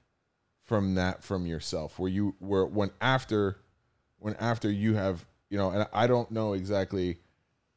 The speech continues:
who knows, doesn't know. I don't know all of that, but I know that enough people know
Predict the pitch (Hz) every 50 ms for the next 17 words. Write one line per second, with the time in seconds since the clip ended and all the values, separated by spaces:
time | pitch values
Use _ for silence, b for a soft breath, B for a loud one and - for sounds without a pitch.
0 | _ _ _ _ _ _ _ _ _ _ - 101 127 127 123 117 113 110 107 110
1 | 107 107 107 98 92 95 85 - 110 107 101 107 101 101 101 101 101 98 98 98
2 | 98 101 110 117 113 110 107 107 107 104 101 101 98 95 90 90 95 87 80 78
3 | - - 101 95 - - - 104 110 117 113 113 110 107 104 107 98 104 110 123
4 | 127 127 - - 127 113 - 98 92 92 85 76 73 73